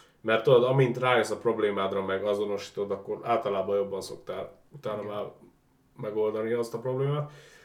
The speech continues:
Speaker 1: Tehát a-, az oké, de az, hogy úgy próbálod úgymond legyőzni, hogy fröcskölnek rád vizet,
Speaker 2: <laughs>
Speaker 1: meg keresztet mutogatnak, én ez nekem, ez
Speaker 2: Mhm.
Speaker 1: nekem nem.
Speaker 2: Érthető. Viszont voltak ott olyanok is, ugye, hogy a szentelt vízre felhólyagosodott,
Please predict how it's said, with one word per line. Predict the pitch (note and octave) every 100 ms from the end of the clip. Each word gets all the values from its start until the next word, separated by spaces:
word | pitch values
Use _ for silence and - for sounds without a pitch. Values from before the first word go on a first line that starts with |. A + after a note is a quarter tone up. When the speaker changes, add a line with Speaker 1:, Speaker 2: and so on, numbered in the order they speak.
| -
Speaker 1:
Tehát | - B2+ -
a-, | D#3 C#3+
az | C#3 B2+
oké, | B2 C#3+ D#3+ E3+ - - _ -
de | -
az, | - D#3+ E3 -
hogy | A#2+ A2 -
úgy | C3+ C#3 A#2+
próbálod | - B2 A2+ G#2+ G#2 G2+
úgymond | G#2+ G#2 G2+ G2
legyőzni, | A2+ A#2 A2 F#2+ F2+ G2 G2+ - _ _
hogy | F#2+ F2+ - _ _
fröcskölnek | - C3+ C3 - A#2+ G#2 G2
rád | A2+ G2+ G2
vizet, | G#2 G2+ A#2 C#3+ C#3
Speaker 2:
<laughs> | G#2
Speaker 1:
meg | F#2+ -
keresztet | - A2+ G#2+ - A2
mutogatnak, | A#2 A2+ A2+ A2 A#2+ A#2+ - -
én | - A2 G#2
ez | G2+
nekem, | G2+ G2+ G2+ F2+
ez | G2
Speaker 2:
Mhm. | -
Speaker 1:
nekem | - G2 F#2+
nem. | F#2 F#2 _ _ _ _ _ _ _ _ - - _ _
Speaker 2:
Érthető. | G#2+ G#2+ - G2+ G#2+ G#2
Viszont | B2+ - A#2+ B2+
voltak | B2+ B2 A#2+ G#2+
ott | G#2+ A#2
olyanok | G#2 G#2
is, | - B2
ugye, | G#2+
hogy | G#2+
a |
szentelt | G2+ A2+ A2 G#2+ G2
vízre | A2 G#2+ A2+ G#2
felhólyagosodott, | A2 G#2+ G2 F#2 G2+ - G#2 F#2+